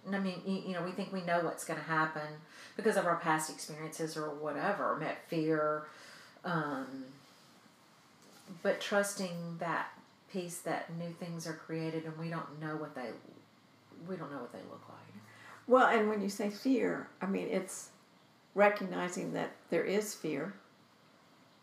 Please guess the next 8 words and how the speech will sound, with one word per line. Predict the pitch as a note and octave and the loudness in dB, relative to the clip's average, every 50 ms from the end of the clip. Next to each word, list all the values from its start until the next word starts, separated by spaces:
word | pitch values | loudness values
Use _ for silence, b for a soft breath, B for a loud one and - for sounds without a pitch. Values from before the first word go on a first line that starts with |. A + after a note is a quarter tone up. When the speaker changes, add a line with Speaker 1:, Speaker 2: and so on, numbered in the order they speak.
| - - _ - - - - - - _ - - - - - | -20 -20 _ -20 -20 -20 -20 -20 -20 _ -20 -20 -14 -2 2
Speaker 2:
and | F#3 F#3 F3+ F3+ | 2 4 4 4
what | F3 E3+ - | 4 4 2
can | - G3 E3 | 0 -2 -2
we | E3 E3 D3 | -2 -2 0
add | - - E3 E3+ E3+ - | 2 2 4 4 2 0
to | E3+ D#3+ | -2 -4
that | D#3 - - - - | -4 -4 -4 -6 -8
fear? | - - D#3+ C#3+ - - - | -6 -6 -4 -4 -4 -6 -8